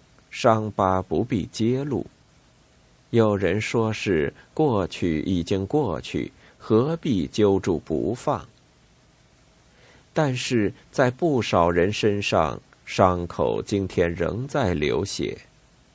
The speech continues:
十年文革并不是一场噩梦，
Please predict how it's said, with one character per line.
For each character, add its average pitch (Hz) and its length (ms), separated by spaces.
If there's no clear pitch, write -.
十 110 380
年 107 300
文 101 260
革 104 380
并 117 380
不 87 180
是 107 180
一 98 200
场 80 340
噩 117 260
梦， 113 260